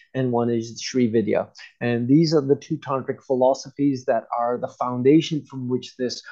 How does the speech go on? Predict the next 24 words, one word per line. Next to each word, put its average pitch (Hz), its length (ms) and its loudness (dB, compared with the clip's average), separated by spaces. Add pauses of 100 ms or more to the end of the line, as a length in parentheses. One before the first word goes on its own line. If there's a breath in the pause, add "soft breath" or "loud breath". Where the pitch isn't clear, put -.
(140 loud breath)
whole 147 220 4
system 127 480 -6
is 104 100 -8
built. 110 420 -2 (400 loud breath)
Uh, 110 400 4
the 117 600 -2 (480)
embracing 147 680 4
of 123 140 0
what 123 200 0
life 123 260 -4
has 120 220 -6
to 127 60 -6
offer. 110 460 -4
This 151 140 -6
is 220 60 4
a 202 80 8
basic 139 440 4
tan-, 127 300 -6 (200)
tantric, 117 420 -4 (440 soft breath)
um, 113 560 -2 (640)
manifesto, 143 920 2
I 117 40 -6
might 110 260 -6
say. - 100 -20